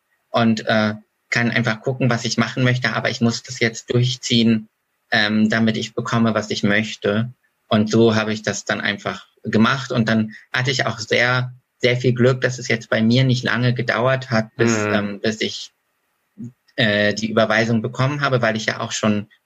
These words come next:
Speaker 1: ähm, ja, relativ alt war. Ich war in meinem Arbeitsleben, ähm, als Linus geoutet. Ich war im Sozialleben als Linus geoutet. Ich war mir sicher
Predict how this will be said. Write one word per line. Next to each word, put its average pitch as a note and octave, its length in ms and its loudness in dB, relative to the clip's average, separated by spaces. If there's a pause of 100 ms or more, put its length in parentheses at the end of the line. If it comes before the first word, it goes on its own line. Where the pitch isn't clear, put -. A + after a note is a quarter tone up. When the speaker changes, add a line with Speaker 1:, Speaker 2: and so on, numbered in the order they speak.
(140)
Speaker 1:
ähm, G#2+ 440 2
ja, G#2+ 320 0 (140)
relativ A2 440 -2
alt C3+ 340 -2
war. A2+ 180 0
Ich - 140 -8
war A2 220 2
in A2 80 0
meinem G2+ 200 0
Arbeitsleben, A#2 920 0
ähm, A2 240 2
als A2 240 -4
Linus A2+ 360 4
geoutet. A2 600 0
Ich - 260 -8
war G2 340 -2 (280)
im G#2 140 2
Sozialleben A#2 800 2
als G2+ 180 -6
Linus G#2+ 340 2
geoutet. G2+ 480 -2
Ich - 140 -6
war G2 120 0
mir G2+ 180 -2
sicher B2 580 2